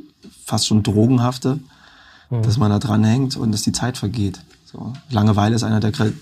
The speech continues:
Speaker 1: kreativsten Prozesse. Und ich bin froh, wenn ich Langeweile habe.
Speaker 2: Denkst du aber manchmal auch daran,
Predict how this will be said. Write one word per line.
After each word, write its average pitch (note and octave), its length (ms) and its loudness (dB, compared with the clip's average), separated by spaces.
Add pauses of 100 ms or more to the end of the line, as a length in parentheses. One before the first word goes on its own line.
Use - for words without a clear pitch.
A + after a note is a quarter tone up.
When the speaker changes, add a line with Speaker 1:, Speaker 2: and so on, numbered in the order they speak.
Speaker 1:
kreativsten A2+ 520 0
Prozesse. A#2 460 -4 (320)
Und A2+ 260 -8
ich - 100 -14
bin G#2+ 140 -2
froh, A#2 300 2
wenn A2 120 4
ich A2 80 0
Langeweile A2 440 -2
habe. - 120 -10 (800)
Speaker 2:
Denkst D#3 220 2
du F3+ 100 0
aber E3 160 4
manchmal D3+ 320 0
auch - 180 -4
daran, B2+ 480 0